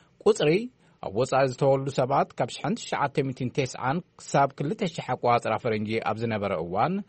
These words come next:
ካብ ዓሰርተ ትሽዓተ ሚልዮን ናብ ሰላሳን ሓደን ሚልዮን ደይቡ ነይሩ። ናይ ዓሰርተ ክልተ ሚልዮን ወሰኺ ይርእዩ።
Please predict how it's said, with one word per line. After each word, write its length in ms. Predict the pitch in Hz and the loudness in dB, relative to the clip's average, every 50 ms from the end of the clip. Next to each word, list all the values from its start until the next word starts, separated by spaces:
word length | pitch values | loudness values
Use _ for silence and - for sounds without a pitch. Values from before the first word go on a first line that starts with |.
| _ _ _ _ _ _ - | _ _ _ _ _ _ 2
ካብ 180 | 170 165 160 - | 2 2 2 2
ዓሰርተ 380 | - 147 143 - - 156 - - | 0 -2 -2 -2 -2 -4 -2 -2
ትሽዓተ 500 | 143 - - - - 117 135 - - 131 117 | -4 -2 -2 -2 2 2 0 0 0 -2 0
ሚልዮን 520 | 107 123 180 226 180 139 123 127 151 196 226 - - | 0 0 0 -2 -2 0 0 0 0 -2 -2 -4 -4
ናብ 220 | 131 135 131 135 135 - - - | 0 2 2 2 0 -2 -14 -6
ሰላሳን 460 | - 151 135 131 127 - 131 120 110 | 0 2 2 2 2 0 -2 -2 -2
ሓደን 320 | 117 123 120 123 117 110 | -2 0 2 2 2 0
ሚልዮን 420 | 117 151 208 214 180 151 131 120 110 | 0 -2 -2 -2 -2 -2 0 0 0
ደይቡ 260 | 104 98 92 90 87 92 | -2 -2 -2 -4 -6 -4
ነይሩ። 280 | 87 85 82 78 78 78 69 65 65 - _ _ _ _ _ _ _ - | -4 -2 -2 -2 -4 -6 -8 -10 -12 -14 _ _ _ _ _ _ _ -6
ናይ 140 | - 120 110 - | -2 -2 0 0
ዓሰርተ 360 | 117 117 - - - - - - | 0 -2 -2 -4 -8 -8 -8 -10
ክልተ 400 | 98 98 117 - 160 - 151 127 | -8 -6 -6 -4 -2 0 0 0
ሚልዮን 340 | 123 113 101 104 98 95 - | 0 0 -2 -2 -4 -2 0
ወሰኺ 300 | 123 120 - 127 110 107 110 | 0 0 2 0 -2 -2 -2
ይርእዩ። 380 | 107 98 92 85 73 73 73 | -2 -2 -2 -2 -4 -8 -8